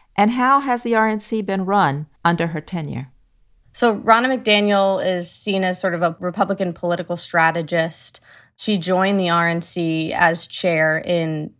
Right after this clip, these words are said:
Speaker 2: twenty seventeen. Her background, she's a member of the Romney family. She chaired the Michigan State Party before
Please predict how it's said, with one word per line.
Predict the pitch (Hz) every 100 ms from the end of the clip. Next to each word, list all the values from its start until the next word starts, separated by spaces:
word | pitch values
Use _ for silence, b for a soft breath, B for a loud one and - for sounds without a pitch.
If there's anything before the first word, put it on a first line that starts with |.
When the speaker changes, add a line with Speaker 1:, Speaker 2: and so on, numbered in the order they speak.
| _
Speaker 2:
twenty | - 196 185
seventeen. | 180 170 165 160 160 185 151 170 180 202 b b b b _
Her | 208 208
background, | 185 175 190 185 175 175 175
she's | - 170
a | 180 165 160
member | 190 175 175
of | 185
the | 175
Romney | 165 160 170 170
family. | 165 175 165 165 165 165 165 b b -
She | - 190 165 160 160 160 - _ _ _ -
chaired | - 196 185 185 170
the |
Michigan | 180 175 - 190 180
State | - 175 170
Party | - 175 175 170
before | 165 175 - - 175 175 165 160 170